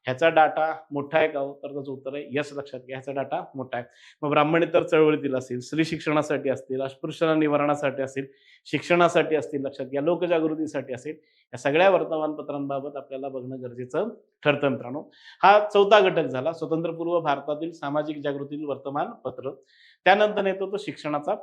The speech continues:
परिणाम, लक्षात घ्या, शिक्षणाविषयी लक्षात घ्या प्रश्न येत आहेत का हो? यस. आता शिक्षणाविषयी म्हटलं तर साहजिक आहे लक्षात घ्या, पहिली गोष्ट आहे पहिल्या शाळा बघायला लागतील, पहिल्या शाळा. मग पहिली शाळा कुठं सुरू झाली,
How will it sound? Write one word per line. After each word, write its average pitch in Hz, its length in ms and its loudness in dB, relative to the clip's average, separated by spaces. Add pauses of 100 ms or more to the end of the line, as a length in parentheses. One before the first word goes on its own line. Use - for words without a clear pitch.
(800)
परिणाम, 135 360 0
लक्षात 117 200 -14
घ्या, 120 140 -10
शिक्षणाविषयी 170 720 0
लक्षात 170 260 -2
घ्या 160 160 -2
प्रश्न 160 360 -6
येत 147 100 -2
आहेत 156 200 -2
का 147 60 0
हो? 151 140 0
यस. 127 280 -4 (380)
आता 185 140 6
शिक्षणाविषयी 220 680 6
म्हटलं 202 260 0
तर 208 120 -4
साहजिक 170 420 0
आहे 190 140 -2
लक्षात 180 260 -6
घ्या, 147 240 -8 (440)
पहिली 185 320 2
गोष्ट 202 280 2
आहे 185 100 0
पहिल्या 196 460 4
शाळा 170 280 6
बघायला 151 320 -2
लागतील, 156 340 -6 (420)
पहिल्या 151 420 6
शाळा. 120 240 -2
मग 135 120 -10
पहिली 147 300 0
शाळा 151 200 2
कुठं 147 280 -6
सुरू 139 280 -6
झाली, 135 300 -6